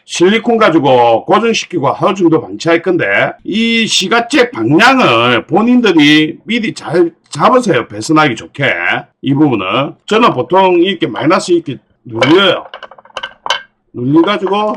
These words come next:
제가 배선하기 좋게 일자로 만듭니다. 이 부분 돌려가지고 열로 하면 좋은데, 아, 이 부분은 좀 고민이에요.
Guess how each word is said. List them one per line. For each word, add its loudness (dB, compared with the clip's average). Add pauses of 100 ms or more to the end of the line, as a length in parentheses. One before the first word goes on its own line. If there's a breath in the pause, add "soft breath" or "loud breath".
(120)
제가 -4
배선하기 -4
좋게 -10
일자로 -2
만듭니다. -8 (1400)
이 0
부분 2
돌려가지고 0
열로 0
하면 0
좋은데, -2 (1080 loud breath)
아, -10
이 -4
부분은 0
좀 -10
고민이에요. -2